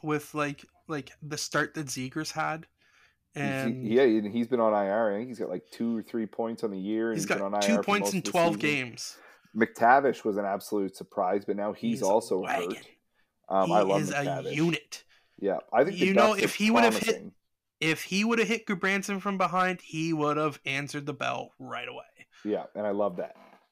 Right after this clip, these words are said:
Speaker 1: But yeah,
Speaker 2: Um,
Speaker 1: so that's where I think, I think we've nailed every division here, where we've gone down the list. Um, and let's do, let's take a little break, and we're gonna do a draft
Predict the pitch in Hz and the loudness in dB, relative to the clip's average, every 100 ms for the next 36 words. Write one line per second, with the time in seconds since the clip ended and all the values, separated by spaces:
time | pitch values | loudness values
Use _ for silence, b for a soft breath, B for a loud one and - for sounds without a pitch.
0 | _ _ _ _ _ B B B B B | _ _ _ _ _ B B B B B
1 | _ 151 160 170 202 285 185 - 226 226 | _ -4 2 4 6 4 2 0 2 4
2 | 254 277 247 208 233 226 - 185 220 208 | 2 4 4 4 2 0 0 0 0 -4
3 | - _ _ - 165 151 147 - 151 156 | -12 _ _ -2 0 0 -6 -8 -2 0
4 | 160 - 156 156 151 143 160 160 175 180 | 0 0 -4 -2 -2 -2 0 2 2 0
5 | 160 175 170 160 139 139 143 143 - 147 | 0 2 4 4 0 -2 -6 -10 0 0
6 | 147 143 139 135 139 151 - - - - | 2 -2 -2 -4 -2 -2 -6 -10 -14 -10
7 | 160 147 143 139 139 143 - _ _ _ | -4 0 0 0 -4 -12 -20 _ _ _
8 | _ _ b b b b _ _ _ _ | _ _ b b b b _ _ _ _
9 | - 208 214 277 - 320 330 320 302 - | -2 -2 2 0 2 4 6 6 4 2
10 | 311 320 302 302 302 175 175 233 - 202 | 0 2 2 4 2 4 4 2 0 0
11 | 202 208 220 185 190 202 190 175 165 165 | 0 0 0 0 0 0 -2 -2 2 2
12 | 156 151 147 160 196 262 - | 2 -4 0 4 4 2 -2